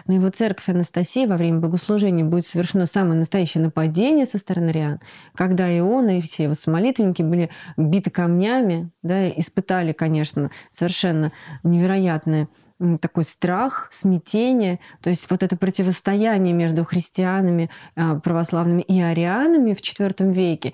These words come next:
это отнюдь не переписка на Telegram-каналах. Это совершенно конкретное противостояние,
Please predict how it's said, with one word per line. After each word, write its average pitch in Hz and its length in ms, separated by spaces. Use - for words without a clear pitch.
это 180 260
отнюдь 220 480
не 214 300
переписка 220 640
на 190 280
Telegram-каналах. 202 1080
Это 202 220
совершенно 208 460
конкретное 196 640
противостояние, 180 920